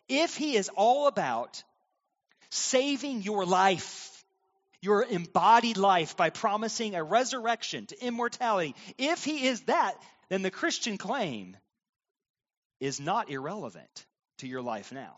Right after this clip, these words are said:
If he is the Lord of the world, what now? What does that mean? And this takes us then to our final question.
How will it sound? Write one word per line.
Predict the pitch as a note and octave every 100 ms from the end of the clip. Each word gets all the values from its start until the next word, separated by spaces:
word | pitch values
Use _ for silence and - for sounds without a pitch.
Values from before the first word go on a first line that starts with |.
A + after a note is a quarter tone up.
| _ _ _ _ _ _ _ _ _ _ _ _ _ _ _ _ _
If | A3+ A3+
he | - A#3+
is | A3 G3+ B3 C#4+ D4 C4 - - _ -
the | F#3 D#3
Lord | G3+ A3+ A3
of | F3+ F3+
the | F3+
world, | E3 F3+ D#3+ C#3+ C3+ - _ _ _ _ _ _ _
what | A#2 E3+
now? | C#3+ C#3+ A#2+ F#2+ - _ _ _ _ _ _ _ _ _
What | F3+
does | F#3
that | E3+ C#3
mean? | C#3 D3 B2+ G#2 F2+ _ _ _ _ _ _ -
And | D3+
this | A3+
takes | - G3+ -
us | F3+
then | - F3
to | E3 D3+
our | C3
final | - D3+ D3+
question. | C#3 C3+ A2+ - D#2+